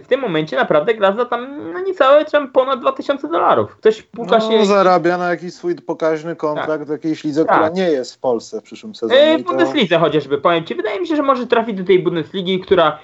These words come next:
Speaker 1: pytała o niego w trakcie sezonu. E, w trakcie sezonu o niego pytała. Mm, wiem, że to były mocne kluby, i które oferowały mu duże pieniądze, ale on, ale on powiedział, porozmawiał z trenerem, porozmawiał z prezesem Jankowskim, porozmawiał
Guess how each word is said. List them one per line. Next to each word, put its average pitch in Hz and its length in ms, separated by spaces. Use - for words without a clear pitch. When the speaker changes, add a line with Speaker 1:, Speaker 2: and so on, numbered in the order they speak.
Speaker 1:
pytała 185 360
o 160 120
niego 151 260
w - 60
trakcie 202 280
sezonu. 196 440
E, 143 1000
w 127 80
trakcie 190 280
sezonu 165 340
o 151 60
niego 143 220
pytała. 160 580
Mm, 123 500
wiem, 175 140
że 160 100
to 160 100
były 127 180
mocne 165 320
kluby, 220 500
i - 220
które 185 220
oferowały 160 520
mu 143 80
duże 190 200
pieniądze, 240 340
ale 359 120
on, 381 180
ale 294 180
on 311 120
powiedział, 123 520
porozmawiał 220 560
z - 60
trenerem, 147 400
porozmawiał 139 380
z - 60
prezesem 135 360
Jankowskim, 131 460
porozmawiał 127 480